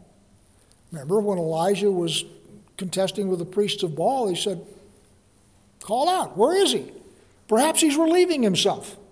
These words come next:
You know, just trash talk, literally. So this,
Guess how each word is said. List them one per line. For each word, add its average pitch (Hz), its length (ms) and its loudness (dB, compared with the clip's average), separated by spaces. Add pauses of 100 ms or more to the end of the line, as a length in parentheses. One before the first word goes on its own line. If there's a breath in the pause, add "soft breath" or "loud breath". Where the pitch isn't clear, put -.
(380 soft breath)
You 180 80 -6
know, 156 40 -6
just 214 200 -6 (560)
trash 339 340 -2
talk, 147 320 -8 (180)
literally. 226 460 0 (800 loud breath)
So 202 380 2
this, 214 320 0